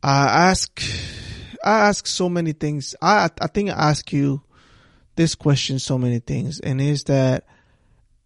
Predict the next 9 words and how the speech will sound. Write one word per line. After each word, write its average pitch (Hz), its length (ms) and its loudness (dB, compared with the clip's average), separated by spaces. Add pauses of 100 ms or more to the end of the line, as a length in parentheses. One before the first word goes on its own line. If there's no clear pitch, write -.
(160)
have 170 320 2
you 165 300 4
consciously 151 880 -2
asked - 340 0
yourself 131 560 -4 (100)
that 123 420 -2 (2500)
you 156 200 2
wanna 135 300 0
grow? 131 380 -6